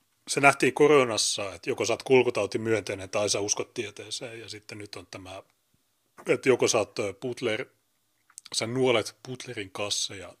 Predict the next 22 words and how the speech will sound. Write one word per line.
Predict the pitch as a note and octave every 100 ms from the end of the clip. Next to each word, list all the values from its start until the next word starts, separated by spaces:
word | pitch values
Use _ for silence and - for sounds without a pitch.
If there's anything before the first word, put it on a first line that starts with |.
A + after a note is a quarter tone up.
| -
tai | A#2+ A#2 G#2+
sitten | - F#2+ - A2 F#2+
sä | F#2+ G2+
oot | F#2 F2+
se | - G2
oikein | F#2+ G2 F#2 F2+
hyvä | F#2+ F2+ -
tyyppi, | G2+ _ -
joka, | G2 - - - - -
ö, | G2 F2+ - _ _ _ _
en | C3
mä | F#2
tiedä | F#2 F2+
mitään, | F2+ - -
mutta | _ - - - _ _ - _ _ - - - - - -
se | D3
on | D3+
aina | E3 C3
tämä, | C3 G#2+ F#2+
ja | - A#2
se | C#3+
on, | C3+ C3 -